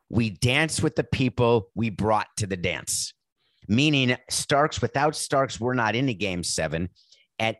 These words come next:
any given moment, he has a chance to hit a shot, and one shot goes in, then it starts a landslide of shots. That, to me, was his reasoning, and I didn't fully understand it until I got into sports.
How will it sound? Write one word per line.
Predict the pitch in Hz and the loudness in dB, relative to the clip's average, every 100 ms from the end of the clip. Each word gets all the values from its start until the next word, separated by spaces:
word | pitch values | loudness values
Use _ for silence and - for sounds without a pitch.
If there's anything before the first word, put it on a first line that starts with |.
| - | -2
any | 143 180 | 0 0
given | 127 139 131 123 | 2 0 2 2
moment, | 113 123 113 | 2 2 0
he | 98 123 | 0 0
has | 123 | 0
a | 104 | -2
chance | - 113 113 - | -6 -4 -4 -4
to | 95 | -2
hit | 110 | -2
a | |
shot, | 95 - 110 95 92 - - - | 0 0 2 2 -2 -8 -20 -6
and | 98 98 | -4 -2
one | 104 147 160 | 0 0 0
shot | - 143 131 - | 0 0 0 -2
goes | 120 110 92 | -2 -2 0
in, | 113 101 92 - - | -2 0 -4 -8 -12
then | 98 113 | -2 0
it | 113 | 0
starts | - - 104 107 - | -4 -2 0 0 -2
a | 76 90 | -2 -2
landslide | 98 104 107 - 107 95 82 | -2 -4 -4 -4 -2 0 0
of | |
shots. | 78 - 101 82 - - - _ _ _ _ | 0 0 0 0 -4 -10 -14 _ _ _ _
That, | 92 127 175 - | -2 0 0 -2
to | - | -2
me, | 117 127 127 | 0 2 0
was | 101 110 117 110 | 0 2 2 0
his | 113 92 | -6 -6
reasoning, | 87 117 135 113 95 95 - _ _ | -4 -2 -2 0 0 -4 -8 _ _
and | 113 110 | -4 -2
I | 104 | -2
didn't | 85 131 170 190 | -2 0 0 -2
fully | - 147 147 143 | 0 2 2 0
understand | 113 120 113 - - 107 101 | -2 -2 -2 -4 -2 -2 0
it | 101 - | -2 -4
until | 92 110 107 | -8 -2 0
I | 95 | 2
got | 95 87 | 0 0
into | 85 80 | -2 -4
sports. | - 76 60 - | -4 -4 -4 -6